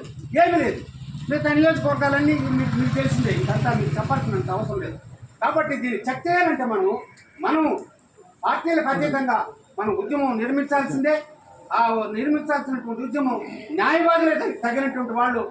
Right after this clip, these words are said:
ప్రతిదీ మనకు చెప్-, తెలుసు, చరిత్ర తెలుసు, రాబోయే భవిష్యత్తు తెలుసు, అన్నీ మనకు తెలుసు. కాబట్టి ఈ ఉద్యమాన్ని కరెక్ట్గా మనం నిర్మించుకోవాలా,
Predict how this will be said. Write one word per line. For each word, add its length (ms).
ప్రతిదీ 420
మనకు 200
చెప్-, 200
తెలుసు, 280
చరిత్ర 280
తెలుసు, 260
రాబోయే 320
భవిష్యత్తు 400
తెలుసు, 260
అన్నీ 260
మనకు 240
తెలుసు. 160
కాబట్టి 400
ఈ 60
ఉద్యమాన్ని 440
కరెక్ట్గా 400
మనం 120
నిర్మించుకోవాలా, 680